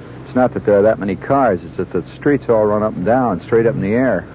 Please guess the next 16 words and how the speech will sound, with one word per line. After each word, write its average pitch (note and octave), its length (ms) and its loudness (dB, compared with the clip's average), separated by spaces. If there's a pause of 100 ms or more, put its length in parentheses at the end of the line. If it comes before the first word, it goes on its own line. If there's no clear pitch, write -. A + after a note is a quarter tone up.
(1120)
And, F#2+ 320 2
uh, F2+ 240 4
the F2 220 2 (120)
actual G#2 440 2
amount G2 320 2
of D#2+ 80 -2
space B2 380 0
that's - 160 -6
available F#2+ 440 2
for E2 160 -4
parking E2 600 -2
is, D#2+ 120 -6 (220)
is, E2 120 -6 (140)
uh, D#2+ 240 -2 (480)
very A#2 220 4
small A2+ 540 0